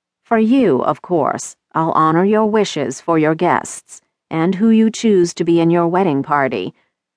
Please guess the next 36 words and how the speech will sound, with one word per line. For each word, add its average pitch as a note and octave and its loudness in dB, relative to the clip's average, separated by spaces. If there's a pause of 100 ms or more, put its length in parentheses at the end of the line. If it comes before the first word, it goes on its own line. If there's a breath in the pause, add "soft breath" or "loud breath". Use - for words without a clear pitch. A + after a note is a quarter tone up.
(140)
But F3 -2
don't B3 4
expect A#3 -4
your F3+ 2
maid F3 2
of E3 -2
honor D#3 0
to C#3+ -12
forgive F#3 -4
that C#3 -2
man. D3 -4 (560)
Can't G3 -4
do G3 2
it, - -4 (480)
though E3+ -2
I'll F#3 0
be A#3 2
civil F#3 -2
to D#3+ -6
him D3 -6
and E3 -4
them. D#3+ -2 (680)
If E3+ -4
we've A3 2
got G#3+ 2
our G#3 2
crazy G3+ 0
cousins F#3+ 0
coming F3 -2
from F3 0
that E3+ 0
strange G3 -2
religious G3 0
sect - -6
they're D3 0
in, C#3+ -2